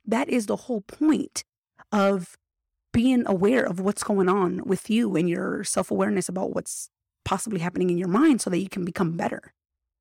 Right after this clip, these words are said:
How can we become better if we don't know really where to begin, right? And for me, it's all about understanding what's going on in my mind, where my weaknesses are, where my struggles are,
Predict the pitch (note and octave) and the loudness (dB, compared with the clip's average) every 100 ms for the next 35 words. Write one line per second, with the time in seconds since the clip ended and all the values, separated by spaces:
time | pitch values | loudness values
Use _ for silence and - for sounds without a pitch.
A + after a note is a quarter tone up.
0 | _ - A#3+ A#3+ A3 G3+ - G3 E3 G#3 | _ -4 -2 0 0 -2 -2 -2 0 2
1 | A3 - - G3 F3 E3+ E3+ F3+ E3 - | 2 -2 -2 0 0 0 2 2 0 -4
2 | F3+ _ _ _ F#3+ F3+ F3 - F#3 F3 | -8 _ _ _ -4 -2 0 0 -2 0
3 | G3+ E3 F#3 - E3+ F3+ G3 F#3 - D#3+ | -4 -2 0 0 -2 -4 -2 -2 -2 -2
4 | G3 A#3+ F#3+ - F3 D#3+ D#3 D#3+ _ _ | 0 0 0 -2 -2 0 0 -2 _ _
5 | _ _ _ B3+ B3 E3 - - A3+ F#3+ | _ _ _ 4 4 4 0 0 2 2
6 | D#3 D#3+ F#3+ - F#3+ F3 E3 D#3+ D#3+ D#3 | 2 4 2 0 2 4 4 2 0 2
7 | E3 F3+ F3 F3+ F3 F3 F#3 G#3+ F#3+ E3+ | 4 4 4 4 4 2 2 0 -2 -4
8 | E3+ D#3+ E3 E3+ F#3+ G3 G3 G3 - - | -2 -2 0 2 2 2 2 -2 -4 0
9 | G#3+ G#3 F3 D#3+ - | 0 2 2 2 0